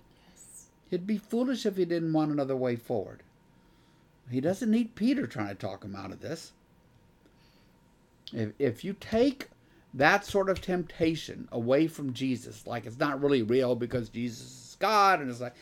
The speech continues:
Speaker 2: you make him less than human. And he's not less than human. He is human. So he is God and he is human. Not in parts, not just kinda mixed together like a <laughs> margarita swirl.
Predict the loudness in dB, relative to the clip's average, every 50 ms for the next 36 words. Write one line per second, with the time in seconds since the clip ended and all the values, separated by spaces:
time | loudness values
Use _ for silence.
0 | -20 -20 -14 -6 -2 0 2 4 6 6 6 6 6 4 2 2 2 2 4 4
1 | 4 4 2 2 -2 -2 -2 0 2 2 0 0 0 -4 -12 -16 -20 _ -20 -20
2 | -20 -20 -20 -20 -20 _ _ -20 -20 -18 -16 -16 -18 -18 -20 -20 -20 -20 -20 -20
3 | -16 -10 -6 -4 -2 -2 -4 -4 -6 -2 2 6 8 8 8 6 4 -2 -4 -4
4 | -4 -4 -8 -8 -6 -6 -6 -8 -8 -8 -8 -6 -2 4 8 8 8 8 6 0
5 | -4 -4 -4 -4 -8 -14 -18 _ -18 -16 -16 -16 -16 -18 -18 -14 -4 2 4 6
6 | 6 8 6 6 6 6 6 4 4 2 0 2 2 4 4 2 0 0 2 4
7 | 4 6 6 4 4 4 2 2 0 -2 0 2 2 2 2 0 -2 -4 -10 -18
8 | -20 _ _ _ _ _ _ _ _ _ -2 2 4 4 4 4 0 -2 0 4
9 | 6 8 8 8 6 4 -2 -12 -12 -14 -16 _ _ _ _ _ _ _ _ _
10 | _ _ _ _ _ _ _ _ -4 0 2 2 2 2 0 -4 -4 -4 -2 0
11 | 2 2 2 2 2 0 0 -2 -6 -6 -2 4 4 4 6 4 2 2 2 2
12 | 0 0 -2 -4 -6 -6 -6 -8 -8 -8 -6 -6 -6 -4 -4 -4 -4 -4 -4 -6
13 | -6 -6 -4 0 2 2 2 2 0 2 2 2 2 2 0 -4 -2 0 2 2
14 | 4 2 2 0 -4